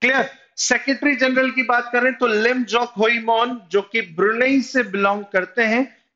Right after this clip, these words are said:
ये right now इसके head हैं। क्लियर? Asian countries have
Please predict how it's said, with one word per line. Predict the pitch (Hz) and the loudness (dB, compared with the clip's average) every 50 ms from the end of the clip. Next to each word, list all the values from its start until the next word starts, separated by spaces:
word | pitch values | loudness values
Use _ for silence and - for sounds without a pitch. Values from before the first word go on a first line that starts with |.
| - | -2
ये | 190 202 214 | 0 0 2
right | 185 190 196 202 185 190 202 | 2 0 0 0 -2 -2 0
now | 196 190 185 | 0 0 0
इसके | 170 - - - 220 233 226 - - - - _ _ - | 0 -2 -4 -2 -2 -2 -2 -6 -12 -20 -20 _ _ 0
head | 190 202 190 - | 0 0 0 0
हैं। | 160 131 123 127 - _ _ _ _ _ _ _ _ _ _ _ _ _ _ _ _ - - _ _ | -2 -2 -6 -12 -18 _ _ _ _ _ _ _ _ _ _ _ _ _ _ _ _ -20 -20 _ _
क्लियर? | - 226 262 277 262 - - - - _ _ _ _ _ _ _ - | 0 0 2 2 0 -2 -6 -10 -18 _ _ _ _ _ _ _ 0
Asian | 208 240 254 240 - - 339 349 339 320 - 285 | 0 0 0 0 0 0 0 0 0 0 0 0
countries | 269 269 269 233 269 277 277 269 240 - 190 | 0 0 -2 -2 0 0 0 0 0 -2 -2
have | 185 226 240 247 | 0 0 0 -2